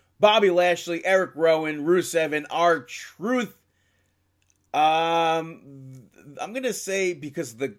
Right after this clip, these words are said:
the, the O C have their best in the world tag team, best tag team in the world trophy.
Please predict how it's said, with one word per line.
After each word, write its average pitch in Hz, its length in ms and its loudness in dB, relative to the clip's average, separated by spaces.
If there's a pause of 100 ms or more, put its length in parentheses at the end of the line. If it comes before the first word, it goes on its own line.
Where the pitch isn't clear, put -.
the, 123 320 -6
the 131 180 -6
O 147 140 0
C 139 320 -6
have 127 380 -8
their 123 180 -4
best 120 380 -8
in 123 80 -16
the 117 80 -12
world 113 500 -8 (380)
tag 127 260 -6
team, 120 300 -16
best 127 280 -6
tag 123 220 -6
team 123 140 -14
in 113 60 -14
the 110 60 -10
world 120 280 -6
trophy. 135 580 -6